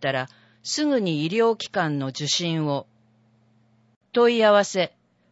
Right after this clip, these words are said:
保健衛生課。電話、八零七の七六二四。ファックス、八四五の零六八五。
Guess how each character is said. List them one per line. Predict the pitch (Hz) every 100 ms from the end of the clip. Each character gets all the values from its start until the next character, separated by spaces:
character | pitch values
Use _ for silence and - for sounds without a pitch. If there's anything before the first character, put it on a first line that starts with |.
| _
保 | - 208
健 | 269 269 254
衛 | 220 226
生 | 220 214 208
課。 | 190 180 - _ _ _ _ _ _
電 | 147 208 196
話、 | 185 180 - _ _
八 | - 202 - 277
零 | 285 247 170
七 | 190 175
の | 151 143 131 _ _
七 | 180 226 277
六 | 277 269 180
二 | 175 185 190
四。 | 180 151 117 _ _ _ _ _ _
フ | -
ァ | 226
ッ |
ク | -
ス、 | - 170 156 - _ _
八 | 202 208 285
四 | 285 277 208
五 | 156 175
の | 151 131 _ _ 170
零 | 240 269
六 | 269 254 185
八 | 170 165 185
五。 | 175 170 135 120